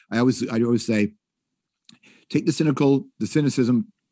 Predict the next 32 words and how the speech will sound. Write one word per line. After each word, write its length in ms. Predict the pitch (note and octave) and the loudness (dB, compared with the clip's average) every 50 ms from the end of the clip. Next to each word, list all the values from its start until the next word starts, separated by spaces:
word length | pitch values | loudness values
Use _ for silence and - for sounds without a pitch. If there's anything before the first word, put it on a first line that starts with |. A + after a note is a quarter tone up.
| _ _ _ _ _ _ _ - | _ _ _ _ _ _ _ 0
make 160 | A2 B2 B2+ | 2 2 2
sure 120 | - E3 D#3 | 4 2 2
you're 100 | C#3+ C3+ | 2 2
feeding 300 | - - C3+ B2+ C3 A#2 | 2 2 4 4 4 2
critical 360 | - - A#2+ A#2+ G#2 A2+ G2+ | 0 -2 -2 -2 -2 -4 -4
thinking, 360 | - - C3 B2+ - C3+ B2 | -2 -2 -2 0 2 2 2
not 220 | A2 A2 A2 G#2+ | 2 2 0 -2
cynicism. 480 | - - G#2+ G2 E2+ - E2+ D2 D2+ D2+ | -2 -2 -2 -2 -2 -4 -10 -14 -16 -10
Feed 240 | - - C3 B2+ - | 0 2 2 2 2
critical 320 | - - C#3+ C#3 C#3 E3+ C#3+ | 0 -2 -2 -2 0 -2 -2
thinking, 340 | - C3+ B2 A2 B2 A#2 A2 | 0 -2 -2 0 0 0 0
not 180 | G#2+ G#2+ G#2 | 0 0 -2
cynicism. 480 | - - G#2+ G#2 F#2 - F2+ F2 G2+ F#2+ - - - - _ _ - | -4 -2 -2 -2 -2 -4 -6 -6 -8 -8 -10 -14 -20 -20 _ _ -4
Be 140 | G#2 A2+ - | -4 -2 0
open, 300 | B2 B2+ G#2+ C3+ B2+ A2+ | -2 -2 0 0 -2 -2
it 80 | F2+ | -2
doesn't 260 | - A2 G2+ G#2 G#2+ | -4 -4 -2 -2 -2
matter. 280 | G2 F#2 F2 E2 D#2 D#2 | -2 -2 -4 -8 -10 -8
Be 200 | - G2 F#2 - | -6 -6 -6 -4
open, 280 | - A2 A2 - B2+ A2+ | -4 -6 -4 -2 -2 -2
it 100 | G#2+ F2+ | -2 -4
doesn't 300 | F#2+ G#2+ G2+ F2 G2+ F#2 | -6 -6 -6 -6 -6 -8
matter. 240 | F2 E2 E2 D#2+ - | -8 -10 -12 -14 -12
And 140 | - F#2+ G2+ | -10 -8 -8
I 40 | |
say 160 | F#2+ - C3+ C3+ | -6 -4 -2 -2
that 120 | C#3 C3 | -2 -2
to 60 | - B2 | -4 -6
myself 260 | A2 - - A2 G2 | -6 -6 -6 -8 -8
all 80 | G#2+ G#2+ | -8 -8
the 60 | G#2 | -6
time. 140 | B2+ A2 | -6 -8